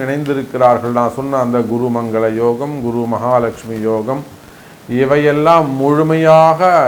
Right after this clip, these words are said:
ஆக்டிவேட் ஆகக்கூடிய ஒரு இடமாக அல்லது முழுமையாக செயல்படக்கூடிய ஒரு இடமாக மீன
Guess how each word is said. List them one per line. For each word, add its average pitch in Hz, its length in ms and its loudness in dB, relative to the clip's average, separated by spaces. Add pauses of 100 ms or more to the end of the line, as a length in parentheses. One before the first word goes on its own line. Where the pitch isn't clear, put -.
(1160)
ஆக்டிவேட் 170 500 -2 (100)
ஆகக்கூடிய 147 520 0 (120)
ஒரு 120 100 -2 (100)
இடமாக 139 420 2 (220)
அல்லது 151 320 2 (1000)
முழுமையாக 170 640 4 (140)
செயல்படக்கூடிய 156 1000 -2 (160)
ஒரு 123 120 -4 (140)
இடமாக 127 640 -2 (420)
மீன 151 360 0